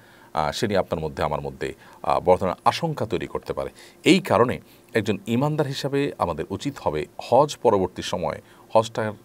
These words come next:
বরকত, তার কল্যাণ ধরে রাখার জন্য আমরা আপ্রাণ চেষ্টা করব। হজের শিক্ষা, আহ, এ সম্পর্কে আসলে এখন আলোচনা খুব বেশি করার সুযোগ নেই এবং আমার মনে হয় না এটা খুব বেশি ফলপ্রসূও হবে,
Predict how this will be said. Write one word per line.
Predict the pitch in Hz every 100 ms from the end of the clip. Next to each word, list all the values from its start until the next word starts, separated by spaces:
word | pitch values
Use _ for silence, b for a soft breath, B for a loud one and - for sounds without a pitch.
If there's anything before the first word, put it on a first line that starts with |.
| _ 90
বরকত, | 90 82 82 80 -
তার | 85
কল্যাণ | - 90 95 95
ধরে | 90 80
রাখার | 76 76
জন্য | 73 71
আমরা | 69 73
আপ্রাণ | - - -
চেষ্টা | - 117 -
করব। | - - - B B B B B B B B B B -
হজের | 170 202
শিক্ষা, | 208 - 196 - - 175 170 165 - - _ _ _
আহ, | 110 95 90
এ | 127
সম্পর্কে | - 151 151 143
আসলে | 131 - -
এখন | 143 147
আলোচনা | 120 113 120 110
খুব | 117
বেশি | 107 104 107 98 -
করার | 101 95
সুযোগ | - 120 82
নেই | 90 -
এবং | 87 82 76
আমার | 87
মনে | 82 107
হয় | 110
না | 113
এটা | 104
খুব | -
বেশি | 92 -
ফলপ্রসূও | 92 160 165 165 - 139
হবে, | 95